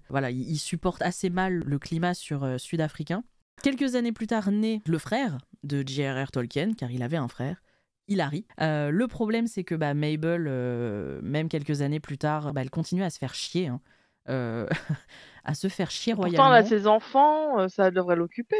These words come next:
Speaker 2: non,
Speaker 1: Elle,
Speaker 2: le fait d'avoir
Speaker 1: ouais, mais
Speaker 2: deux enfants et de les élever, non ?
Speaker 1: elle se sent, euh, elle se sent assez seule en Afrique du Sud, parce qu'il y a que son mari, son mari qui est extrêmement occupé par la banque, qui lui promet chaque année qu'ils reviendront en Angleterre, et en fait, chaque année, bah, le
Speaker 2: Ouais.
Speaker 1: voyage est dé-, est décalé, donc elle revoit jamais sa famille.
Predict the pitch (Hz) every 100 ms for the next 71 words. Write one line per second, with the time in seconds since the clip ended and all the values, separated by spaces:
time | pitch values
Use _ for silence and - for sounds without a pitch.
0 | 349 202 196 196 220 202 247 185 254 220
1 | 220 226 226 190 208 214 214 - 233 233
2 | 233 226 190 180 170 185 180 196 175 202
3 | 208 202 - 214 - - 226 226 196 180
4 | 175 190 190 - 196 - 220 214 - 214
5 | - 240 247 226 _ - 165 160 165 165
6 | 233 254 - 170 - 147 - 185 185 170
7 | 180 226 180 151 165 - 156 - 180 -
8 | 202 190 190 180 175 180 170 147 143 147
9 | 185 220 208 196 214 - 226 240 240 208
10 | 185 185 190 190 175 170 165 170 180 180
11 | 165 165 185 180 143 131 147 - 143 147
12 | 151 139 131 131 190 143 143 135 131 120
13 | 135 139 143 156 139 127 127 135 131 131
14 | 131 135 135 143 165